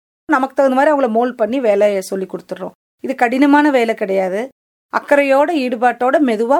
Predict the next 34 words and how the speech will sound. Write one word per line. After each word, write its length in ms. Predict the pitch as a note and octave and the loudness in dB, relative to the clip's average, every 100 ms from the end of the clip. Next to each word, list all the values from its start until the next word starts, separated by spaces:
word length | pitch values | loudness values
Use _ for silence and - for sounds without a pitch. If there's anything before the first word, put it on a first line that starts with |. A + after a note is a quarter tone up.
| E4+ | 0
பொறுமையா 440 | B3 A#3 C#4 D4 D4+ | 0 2 4 4 2
செய்யற 280 | B3+ G3+ G3+ | -2 -4 -4
வேலை 220 | F3 E3+ | -4 -6
தான். 140 | E3+ - | -10 -8
அதனால 280 | A3 C4 | -4 -2
தான் 160 | C4 D#4 | -2 -2
சொன்னேன், 240 | C4+ C#4 | -2 -2
பெண்கள் 340 | - A3+ A3+ B3 | -2 -2 -2 -2
ரொம்ப 220 | A3 G#3 | -2 -4
ஈஸியா 320 | A3+ G#3 A3 G#3+ | -6 -6 -8 -6
பண்ணிருவாங்கன்னு. 720 | F#3+ F3+ E3+ E3+ F3 - - - _ _ _ | -6 -8 -8 -8 -10 -12 -14 -18 _ _ _
ஆண்களும் 480 | F#3 G#3 C4 E4 F#4 | -2 0 0 0 0
பண்றாங்க. 400 | B3+ A3+ B3+ A#3 | 0 2 0 0
நிறைய 280 | F#3+ F3 A3+ | -4 -2 0
ஆண்கள் 300 | C4+ C#4 D4 | 0 2 2
வேலை 200 | C4 A#3+ | 2 0
பார்க்கறாங்க 400 | A3+ A3 G3 F#3 | 0 -2 -2 -4
இந்த 140 | F3+ F#3 | -6 -10
ஃபீல்ட்ல. 360 | G3 F#3+ F#3 - _ _ _ E3+ | -10 -10 -10 -12 _ _ _ -8
எங்கிட்டயே 360 | G3+ A#3+ C#4+ | -6 0 2
ரெண்டு, 200 | C#4 A#3 | 2 0
மூணு 160 | A3+ A3 | -4 -2
பேர் 200 | A3+ A3+ | 0 0
இருக்காங்க. 400 | F#3+ G3 F3+ E3+ | -4 -6 -6 -6
ரொம்ப 340 | - F#3 A3+ A#3 | -6 -4 -2 -2
நல்ல 320 | F3 A#3+ E4+ | -2 -2 -2
ஸ்பீடு, 380 | G4 - B3 G3 - _ | -2 -4 -4 -4 -6 _
கட 140 | - F#3 | -8 -6
கட 120 | G#3 | -4
கடன்னு 320 | G#3+ C4 D#4 | -2 -2 0
பண்ணுவாங்க 360 | B3+ G3 F#3 F3+ | -4 -4 -8 -8
அவங்க. 220 | F3+ F3 - _ _ | -10 -10 -16 _ _
பெண்களும் 380 | F#3 G3+ C4 D#4+ | -8 -6 -2 -2
அப்படிதான். 440 | D#4 B3+ G#3 G#3+ | -2 -6 -6 -6